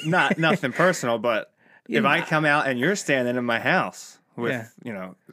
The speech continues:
Speaker 1: my electronics or something in my, in your hands, I'm gonna be like, "What do you do? They, that guy shouldn't be standing right
Speaker 2: Yeah.
Speaker 1: there right now."
Speaker 2: Now, most times they're like,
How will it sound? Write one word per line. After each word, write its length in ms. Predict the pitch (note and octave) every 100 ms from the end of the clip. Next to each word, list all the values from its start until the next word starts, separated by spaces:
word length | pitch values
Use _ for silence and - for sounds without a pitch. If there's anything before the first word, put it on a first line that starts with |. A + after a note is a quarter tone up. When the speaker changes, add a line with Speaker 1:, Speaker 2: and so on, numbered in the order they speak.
| _ -
Speaker 1:
my 180 | A#2+ A#2+
electronics 640 | B2 B2 - B2 E3+ D#3+
or 60 | A#2
something 380 | - A2 A2+
in 80 | A2
my, 200 | G#2+ A2 -
in 120 | B2
your 80 | A#2+
hands, 280 | A#2 D3+ C3+
I'm 160 | A2 A2+
gonna 160 | A#2
be 80 | A2+
like, 360 | A#2 A2+ A2 - - - - - - - _ _ _ _ _
"What 200 | - A#2+
do 60 | D#3
you 140 | D#3+
do? 220 | D3+ F#3+ A#3
They, 200 | C3 B2
that 320 | - A#2 C3 C#3+
guy 120 | D3
shouldn't 300 | - A#2+ A2
be 100 | B2
standing 380 | - A#2 F3+ C3+
right 140 | F#3+
Speaker 2:
Yeah. 120 | D#3+
Speaker 1:
there 160 | A2+ G2
right 180 | F#2 E2+
now." 140 | F2+
Speaker 2:
Now, 80 | F3+
most 280 | G3 C4+ C4+
times 340 | B3 G#3+ G#3
they're 180 | F#3+ F#3
like, 260 | E3 D#3